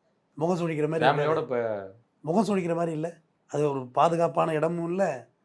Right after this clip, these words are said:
Speaker 1: முகம் சுழிக்கிற மாதிரி இருக்கு. நம்ம எல்லாரும் டீசெண்டான ஆளா இருக்கோம், அவ்வளவுதான் உண்மை. அவங்களுடைய, அவங்களோட பெட்ரூம் நடு ரோட்டுக்கு வந்துட்டு நம்ம ஒதுங்கி போயிட்டு இருக்கோம், அதான் உண்மை.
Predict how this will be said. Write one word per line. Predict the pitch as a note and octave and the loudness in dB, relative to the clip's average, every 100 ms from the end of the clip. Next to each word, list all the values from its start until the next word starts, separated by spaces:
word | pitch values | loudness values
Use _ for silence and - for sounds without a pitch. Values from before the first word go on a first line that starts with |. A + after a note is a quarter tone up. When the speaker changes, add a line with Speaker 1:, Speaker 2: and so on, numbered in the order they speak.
| _ _ | _ _
Speaker 1:
முகம் | - D#3 F#3+ | -6 -2 -2
சுழிக்கிற | F#3 D3+ C#3 | -2 -4 -4
மாதிரி | C#3 D3 | -4 -6
இருக்கு. | A2+ G#2 _ _ _ _ _ _ _ _ _ _ _ _ _ C3+ | -8 -16 _ _ _ _ _ _ _ _ _ _ _ _ _ -10
நம்ம | C3+ | -4
எல்லாரும் | C#3 F#3 F3 | 0 0 0
டீசெண்டான | F#3 F#3 E3+ E3+ | -2 -2 0 0
ஆளா | E3 D3 | 0 0
இருக்கோம், | C3+ A#2+ | -2 -6
அவ்வளவுதான் | A#2+ C3+ C#3+ | -6 -6 -6
உண்மை. | C#3 C#3 B2 _ _ _ _ _ _ _ _ _ _ - | -6 -8 -10 _ _ _ _ _ _ _ _ _ _ -4
அவங்களுடைய, | C3 C#3+ D3+ C#3+ C#3 C3 B2+ B2 A#2 - _ _ - | 0 0 0 -2 -2 0 0 0 -2 -8 _ _ -4
அவங்களோட | C#3 D#3+ D#3 | 0 2 0
பெட்ரூம் | C#3+ D3 G#3+ | 0 4 4
நடு | G#3 F3+ F#3 | 6 2 4
ரோட்டுக்கு | F#3+ E3+ E3+ | 2 2 -2
வந்துட்டு | D#3 C3 B2 D#3 E3 - _ _ _ _ | -4 -4 -2 0 -2 -6 _ _ _ _
நம்ம | - G#3 A3+ | 0 4 8
ஒதுங்கி | A3+ A#3+ A3+ | 8 6 4
போயிட்டு | G3+ F#3 | 2 0
இருக்கோம், | F3 D#3+ D3 | 0 0 2
அதான் | F3+ | 0
உண்மை. | E3+ F3 | 0 -6